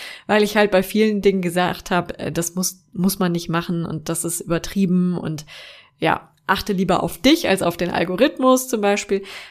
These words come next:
Also solche Meinungen, die vom Mainstream abweichen, das ist immer super. Wenn deine Meinung voll gegen den Trend geht, dann mach unbedingt was draus.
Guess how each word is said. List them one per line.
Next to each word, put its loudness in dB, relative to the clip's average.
Also 4
solche 4
Meinungen, 2
die 0
vom -2
Mainstream -2
abweichen, -6
das 2
ist -6
immer 2
super. -2
Wenn 2
deine 4
Meinung 4
voll 4
gegen 2
den 2
Trend -2
geht, -2
dann 0
mach 2
unbedingt 2
was -4
draus. -4